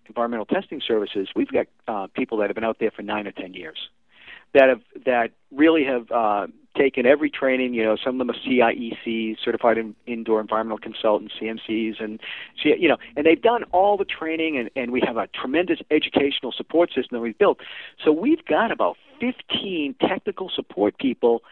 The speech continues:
that every C E H I is gonna have a, a, a whole bank of cell phone numbers, so that they will actually, and, and, and the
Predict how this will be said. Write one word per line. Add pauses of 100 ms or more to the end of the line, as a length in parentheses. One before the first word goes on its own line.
(300)
that (800)
every
C
E
H
I
is
gonna
have (340)
a, (100)
a,
a
whole
bank
of (100)
cell
phone
numbers, (440)
so
that
they
will
actually, (240)
and,
and, (100)
and
the